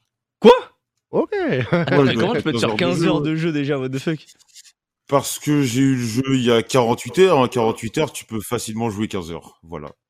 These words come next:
Speaker 2: Ouais, bah, ouais.
Speaker 1: <laughs> Bah, cool, c'est une bonne explication. <laughs> Merci à toi, Joël, pour ça.
Speaker 2: Ah, puis c'est la, c'est la hype du lancement, et cetera. Et puis, euh, je les ai mis là dans les news, euh, K R, mais en fait, en plus, vous faites un événement ce soir, j'ai vu, euh, B M S.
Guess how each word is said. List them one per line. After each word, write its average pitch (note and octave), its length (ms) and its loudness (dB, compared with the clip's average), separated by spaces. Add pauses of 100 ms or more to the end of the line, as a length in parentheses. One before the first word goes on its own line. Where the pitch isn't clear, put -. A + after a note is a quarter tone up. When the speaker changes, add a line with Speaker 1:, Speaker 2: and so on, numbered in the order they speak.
(120)
Speaker 2:
Ouais, A2 220 6
bah, A2 140 0
ouais. F#2 200 -2 (120)
Speaker 1:
<laughs> B4 140 -4
Bah, B2+ 80 -2
cool, D#3 180 -6
c'est - 200 -4
une F#3 100 0
bonne F#3+ 180 -2
explication. G3 600 -4
<laughs> G3 80 -2
Merci F#3 220 -4
à E3+ 80 -2
toi, E3 120 -4
Joël, D#3+ 220 -4
pour C#3+ 140 -4
ça. A#2 100 2
Speaker 2:
Ah, A2+ 60 -2
puis - 120 -18
c'est A#2+ 80 0
la, A2 320 -2
c'est A2+ 140 -8
la A2+ 160 -2
hype A#2 60 -8
du A2+ 100 -10
lancement, A#2 400 -6
et - 40 -6
cetera. C#3+ 440 -2
Et C#3 40 -8
puis, - 140 -10
euh, A2+ 440 -2
je A2+ 140 -6
les B2 80 -2
ai - 20 -2
mis D3 100 0
là C#3+ 100 -2
dans A#2+ 120 -4
les A#2+ 80 -2
news, B2+ 240 -4
euh, A2 340 -2
K - 80 -14 (160)
R, C#3+ 60 -4
mais B2 60 -4
en A2+ 60 -2
fait, C3 120 -4
en B2 180 -2
plus, C3 120 -6
vous D3 80 -2
faites B2 180 -6
un A#2+ 100 -2
événement B2 260 -2
ce - 100 -10
soir, D3 140 -2
j'ai A#2 120 -6
vu, A#2 140 -6
euh, G#2 560 -4
B G2+ 80 -4
M A2 120 0
S. D#3+ 240 -8